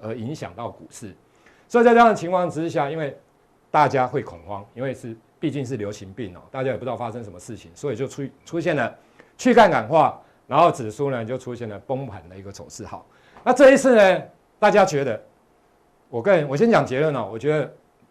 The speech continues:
现在不会像那时候的阶段，可是现在有可能是时间波的反弹，反弹完之后它还是会往下进行修正，只是说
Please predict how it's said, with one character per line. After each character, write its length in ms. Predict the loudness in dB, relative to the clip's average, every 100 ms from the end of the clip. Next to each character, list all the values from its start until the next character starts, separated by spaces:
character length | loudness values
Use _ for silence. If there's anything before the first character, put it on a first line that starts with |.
| _
现 260 | -4 -2
在 120 | 0 -2
不 160 | -4
会 120 | -10
像 240 | -10 -12 -14 _ -10
那 160 | -8
时 100 | -8
候 80 | -12
的 80 | -14
阶 220 | -16 -16
段， 180 | -16 -20 _ _ _
可 100 | -4
是 100 | -2
现 320 | 2 2 2
在 320 | 2 2 2 -6 -6
有 180 | -4
可 140 | -4 -8
能 120 | -10
是 160 | -14 -14
时 140 | -12
间 180 | -12 -10
波 160 | -10
的 80 | -10
反 160 | -16 -20 -20
弹， 140 | -20 _
反 160 | -6 -4
弹 120 | -4
完 160 | -4 -4
之 140 | -2
后 160 | -2 -4
它 120 | -10
还 120 | -10
是 160 | -12 -10
会 120 | -10
往 120 | -10 -16
下 220 | -12 -12
进 200 | -12 -16
行 140 | -18 -20
修 220 | -16 -16
正， 180 | -16 -14
只 140 | -10
是 60 | 0
说 280 | 2 2